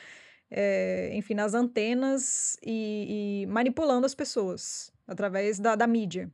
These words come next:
Eu acho que tem a ver com isso, tem a ver com a mídia. É uma alegoria pra como que você pode ser capturado, é, como você pode ser abduzido por essas informações e manipulado, enfim,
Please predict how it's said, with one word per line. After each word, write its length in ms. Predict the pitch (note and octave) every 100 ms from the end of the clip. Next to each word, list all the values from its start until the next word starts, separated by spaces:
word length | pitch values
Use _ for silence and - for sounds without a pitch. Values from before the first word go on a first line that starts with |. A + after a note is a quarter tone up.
| -
Eu 80 | G3+
acho 140 | G#3
que 40 |
tem 60 | C4
a 40 |
ver 80 | B3+
com 100 | C4+
isso, 160 | G#3+ F#3
tem 60 |
a 40 | G#3
ver 60 |
com 80 | F#3+
a 60 | B3
mídia. 420 | A3 F3 E3+ D3+
É 80 | D3+
uma 120 | F3+
alegoria 340 | F#3+ F#3+ F#3 F#3+
pra 100 | F#3+
como 220 | G#3 G#3
que 80 | G#3+
você 160 | -
pode 300 | - G#3+ G#3+
ser 380 | - A3+ A3+ A3
capturado, 840 | - - B3+ C4 A3+ G#3+ F3 F#3 F#3+
é, 300 | A#3 A3 G3
como 180 | F#3+ G#3
você 100 | A#3
pode 180 | A#3+ -
ser 100 | A#3
abduzido 600 | G#3 C4 B3 G#3 B3 B3+
por 140 | B3+
essas 160 | A3 A#3
informações 920 | A#3 A#3+ B3+ B3+ A3 A3 B3+ - - - - - -
e 60 |
manipulado, 720 | A3 A3+ A3 B3 G3 G#3+ G#3+
enfim, 440 | F#3+ G3+ G3 F#3